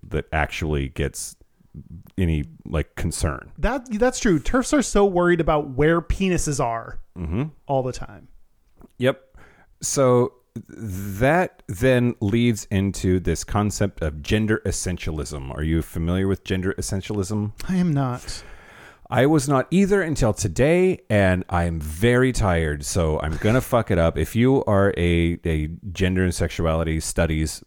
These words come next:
Speaker 1: person and you hear me totally fucking mangle all of this, then just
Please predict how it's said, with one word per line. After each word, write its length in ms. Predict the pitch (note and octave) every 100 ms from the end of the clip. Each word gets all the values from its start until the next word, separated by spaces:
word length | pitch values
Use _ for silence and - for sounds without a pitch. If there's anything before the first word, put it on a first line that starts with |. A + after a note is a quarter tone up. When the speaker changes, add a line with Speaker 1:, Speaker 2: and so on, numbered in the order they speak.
| _ -
Speaker 1:
person 480 | D2+ - D2+ C#2+ -
and 260 | C#2+ C#2+ -
you 180 | D2
hear 160 | D2 D#2
me 140 | D2+
totally 420 | C#2 G2 F#2 F2+ F2
fucking 480 | E2+ D2+ D#2 D2+
mangle 400 | D2+ D#2 D2+ D2 -
all 200 | C#2+ C2
of 100 | C2+
this, 320 | - B1 -
then 500 | - D2+ C#2 C2+ C2 _ _ _ - -
just 380 | E2 F2+ -